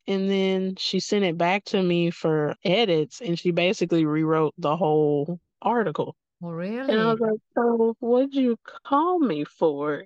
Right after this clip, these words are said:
Speaker 2: Why
Speaker 1: So
Speaker 2: didn't you write it yourself? <laughs> Yeah.
Speaker 1: Right. So clearly, so <clears throat> when it's things like that, we were under a contract, so it's like, "Okay, I just have to fulfill what I agreed to in the contract, and I'm just gonna leave <laughs> after that."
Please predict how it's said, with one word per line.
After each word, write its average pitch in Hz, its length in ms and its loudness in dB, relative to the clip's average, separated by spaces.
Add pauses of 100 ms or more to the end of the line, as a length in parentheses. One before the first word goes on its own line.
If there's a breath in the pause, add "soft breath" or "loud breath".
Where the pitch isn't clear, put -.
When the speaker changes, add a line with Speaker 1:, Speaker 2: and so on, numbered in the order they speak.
Speaker 2:
Why - 100 2
Speaker 1:
So - 20 6
Speaker 2:
didn't 269 220 0
you 277 140 -4
write 233 220 2
it 226 100 -4
yourself? 240 500 -4
<laughs> 208 380 -6
Yeah. 202 340 -6
Speaker 1:
Right. 247 500 0 (160)
So 220 200 0
clearly, 247 640 2
so 170 400 2 (120)
<clears throat> - 120 -14
when 196 540 0
it's 202 160 0
things 190 300 0
like 151 260 0
that, 185 400 2
we 185 180 2
were 160 100 4
under 208 300 2
a 208 60 -2
contract, 180 640 0
so 160 100 0
it's 160 100 -2
like, 135 140 -4
"Okay, 151 320 -4 (540)
I 165 160 0
just 180 200 -2
have 165 240 2
to 170 100 -2
fulfill 185 640 2 (380)
what 160 180 2
I 175 160 2
agreed 175 340 2
to 185 100 0
in 170 80 4
the 160 60 0
contract, 196 600 0
and 135 380 -4
I'm 151 200 0
just 156 220 0
gonna 151 220 0
leave 139 580 -6
<laughs> - 60 -10
after 185 440 0
that." 165 340 -4